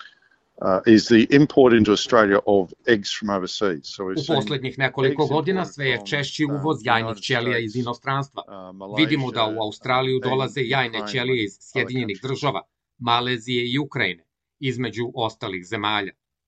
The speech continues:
Speaker 2: Neki budući roditelji putuju u inostranstvo da kupe jajne ćelije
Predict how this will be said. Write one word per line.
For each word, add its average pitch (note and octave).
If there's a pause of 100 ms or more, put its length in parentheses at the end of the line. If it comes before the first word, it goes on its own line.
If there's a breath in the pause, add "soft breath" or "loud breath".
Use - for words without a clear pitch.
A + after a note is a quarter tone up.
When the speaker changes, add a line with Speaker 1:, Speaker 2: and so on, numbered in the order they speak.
(540)
Speaker 2:
Neki C#3
budući D3
roditelji C3
putuju A#2
u G2
inostranstvo G#2
da A#2+
kupe A#2+
jajne F#2+
ćelije B2